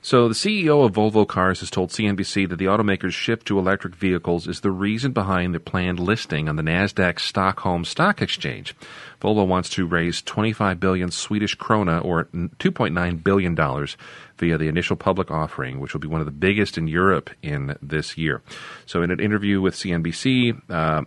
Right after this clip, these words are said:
Hakan Samuelsson was asked why the company was going public now. And he said, basically, there's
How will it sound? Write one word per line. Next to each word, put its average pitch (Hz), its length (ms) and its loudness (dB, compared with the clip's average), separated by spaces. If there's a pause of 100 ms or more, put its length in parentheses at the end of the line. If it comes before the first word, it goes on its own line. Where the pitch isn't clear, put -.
(100)
Hakan 117 600 0
Samuelsson 120 1000 0
was 82 300 -2
asked 76 300 -2
why 71 240 0
the 67 80 -4
company 78 320 -4
was 73 100 -4
going 76 240 -2
public - 480 -2
now. 95 560 -2 (400)
And - 100 -12
he 76 60 -4
said, 80 240 -2
basically, 85 300 2
there's 80 280 -2